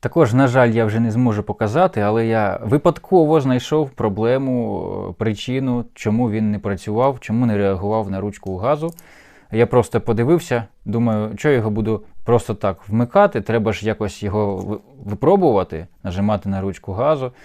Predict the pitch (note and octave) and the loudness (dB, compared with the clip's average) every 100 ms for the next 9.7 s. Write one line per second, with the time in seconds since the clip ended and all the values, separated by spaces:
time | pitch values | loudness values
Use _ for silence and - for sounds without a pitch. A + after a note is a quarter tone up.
0 | - - _ - - A#2+ B2 - A#2 B2 | -20 -20 _ -2 2 4 2 2 0 2
1 | A#2 - C3+ C#3 G#3 A3 - - D#3 C#3+ | 0 0 0 2 2 2 -2 0 2 4
2 | C#3 C3+ A#2 C#3+ A3 F#3+ F3 E3+ _ - | 4 4 4 8 8 8 2 -2 _ 0
3 | C3 F#3+ A#2+ C3+ G#2+ - A2 G#2 A2 G#2+ | 4 4 4 -2 -4 -2 2 4 2 0
4 | G2 G#2 D#3 - F2 F2+ F2+ F2 - F2+ | -2 0 0 0 -8 -6 -8 -8 -10 -10
5 | - - G2 F2+ - - _ _ - E3+ | -14 -12 -12 -10 -14 -14 _ _ -2 2
6 | G#3+ A3 D#3+ - E3 F3 E3+ C3+ B2 A#2+ | 6 6 4 4 4 6 4 2 0 -2
7 | A#2 B2+ C#3+ D3 D3+ D3+ F3 - - - | -2 0 0 -2 -4 0 -2 -2 -16 -12
8 | - A#2+ G#2+ G#2 A#2+ C3 B2+ _ A2 C3 | -2 -2 0 0 0 -2 -10 _ -4 -4
9 | - G#2+ G#2 A2 A2 A2+ A#2+ | -6 -8 -4 -4 -2 -2 -4